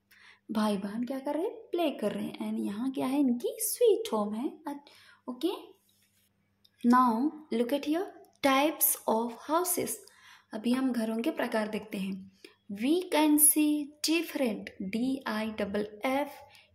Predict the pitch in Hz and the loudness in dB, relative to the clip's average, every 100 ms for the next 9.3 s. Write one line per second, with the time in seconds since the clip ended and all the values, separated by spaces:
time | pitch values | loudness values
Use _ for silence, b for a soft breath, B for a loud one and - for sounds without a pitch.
0 | _ 285 285 285 - - 226 240 - - | _ 0 2 2 0 -2 -2 -4 -6 -6
1 | 220 226 - 202 196 196 196 226 320 - | -6 -6 -4 -4 -2 -4 -4 -2 -2 -4
2 | 202 185 247 294 - 294 302 302 - B | -8 -2 0 0 -2 2 4 2 -2 B
3 | B B B B _ _ 277 254 254 285 | B B B B _ _ 2 2 0 0
4 | - - 226 208 202 208 - - 226 240 | 2 2 4 2 0 -6 -16 -4 0 2
5 | 247 - 330 339 - - 233 220 214 220 | 4 4 2 2 2 2 2 2 2 0
6 | 226 - 254 226 214 - 240 269 330 240 | -2 -2 2 2 2 0 2 2 2 -2
7 | 233 226 233 226 - 254 320 - B B | 0 2 2 0 -2 0 0 0 B B
8 | B B 262 254 254 262 - 226 220 - | B B 4 6 4 0 0 0 -2 0
9 | 262 392 | 0 0